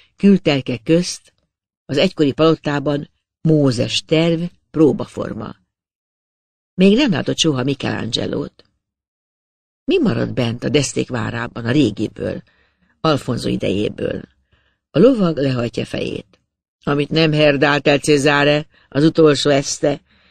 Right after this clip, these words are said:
elvitték magukkal a legátusok. A domtéren minden még az estékről emlékezik.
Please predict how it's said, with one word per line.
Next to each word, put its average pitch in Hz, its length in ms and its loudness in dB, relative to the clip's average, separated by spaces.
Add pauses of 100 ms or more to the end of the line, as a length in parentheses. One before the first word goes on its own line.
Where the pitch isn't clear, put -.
(140)
elvitték 156 560 2
magukkal 147 360 0
a 143 40 2
legátusok. 123 800 -2 (840)
A 117 120 -4
domtéren 196 800 2 (280)
minden 151 460 2
még 165 320 2 (280)
az - 140 -14
estékről 135 600 -2
emlékezik. - 840 -8